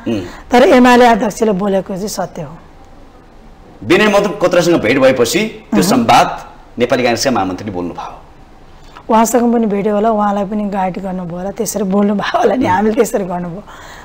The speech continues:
Speaker 2: होइन?
Speaker 1: तपाईँले त्यो कुरा पनि प्रश्न पार्दैन।
Speaker 2: हजुर।
Speaker 1: फागुन दस गतेदेखि यो खेल सुरु भएको।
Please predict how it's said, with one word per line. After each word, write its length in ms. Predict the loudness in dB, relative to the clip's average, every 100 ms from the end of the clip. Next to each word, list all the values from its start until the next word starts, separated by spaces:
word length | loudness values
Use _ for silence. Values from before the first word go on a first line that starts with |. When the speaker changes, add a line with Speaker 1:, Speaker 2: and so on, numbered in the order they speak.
| -4
Speaker 2:
होइन? 140 | -2 -2 -4 -8 0
Speaker 1:
तपाईँले 220 | 2 4
त्यो 120 | 4
कुरा 120 | 2
पनि 80 | 2
प्रश्न 320 | 2 0 0
पार्दैन। 340 | 0 0 -2 -12 -12 -4
Speaker 2:
हजुर। 400 | -2 0 -2 -4 -2
Speaker 1:
फागुन 320 | 2 2 2
दस 180 | 4 4
गतेदेखि 420 | 4 2 0 0
यो 60 | 0
खेल 160 | 2 0
सुरु 200 | 0 0
भएको। 360 | -2 -6 -14